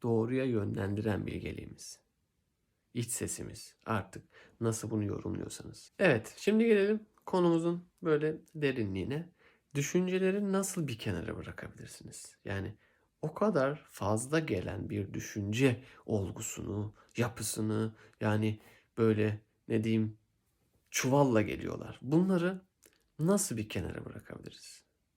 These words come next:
Bunu yapmak gerçekten kolay mı? Bunu yapmak bize ne kazandıracak?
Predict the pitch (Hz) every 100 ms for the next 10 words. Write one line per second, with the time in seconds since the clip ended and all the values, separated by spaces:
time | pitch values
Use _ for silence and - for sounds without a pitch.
0 | _ _ 123 139 208 247 - 196 185 180
1 | 180 180 - - 117 123 110 80 71 -
2 | _ _ _ - - 143 180 254 226 160
3 | 160 190 214 - - _ 196 220 254 240
4 | 127 101 64 - - - - - -